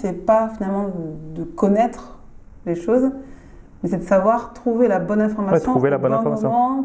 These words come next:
Speaker 1: pour, euh, la, la bonne problématique. »
Speaker 2: Mais,
Speaker 1: C'est
Speaker 2: mais
Speaker 1: pas
Speaker 2: j'ai envie de
Speaker 1: juste,
Speaker 2: dire,
Speaker 1: euh,
Speaker 2: trouver la bonne information sur un sujet donné, euh, que ce soit dans le journalisme ou en médecine. Alors certes, les ou-,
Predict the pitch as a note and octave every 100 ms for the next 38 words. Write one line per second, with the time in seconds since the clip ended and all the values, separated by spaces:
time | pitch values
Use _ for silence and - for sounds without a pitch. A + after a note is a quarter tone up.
0 | - A3 G#3+ G3 F3 F3 F3+ E3+ E3 E3+
1 | E3+ F#3+ G#3 G#3 G3 G3 G3 - - -
2 | C#3 - C#3+ - C#3 C#3+ D3+ F3 - -
3 | E3+ - - D#3 D#3+ C3+ C#3 C#3 C3+ C3+
4 | B2+ B2+ - C#3+ B2 A2+ - A#2 A2+ A#2
5 | D#3 G3 D#3 A#2 G#2 - - - A#2+ B2
6 | A2+ A2+ A#2+ A#2+ C3 B2+ A#2 A2+ G#2+ -
7 | F3+ F3 - - - - - - G#2+ -
8 | - F#3 - - G#2 G#2 A#2 G#2+ B2+